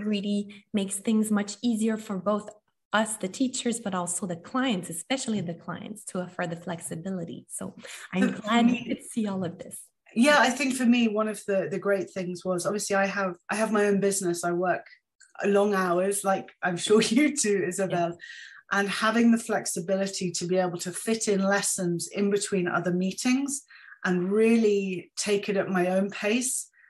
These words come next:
Speaker 2: and know that my professor was always going to be there to,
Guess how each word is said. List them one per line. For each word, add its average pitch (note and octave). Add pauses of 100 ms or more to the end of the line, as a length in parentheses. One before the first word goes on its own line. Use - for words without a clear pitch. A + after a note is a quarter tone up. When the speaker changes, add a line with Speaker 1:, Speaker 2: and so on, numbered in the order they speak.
(200)
Speaker 2:
and F#3
know G3
that F#3
my F#3
professor F3
was E3+
always F3+
going F3
to E3+
be F3+
there F3
to, -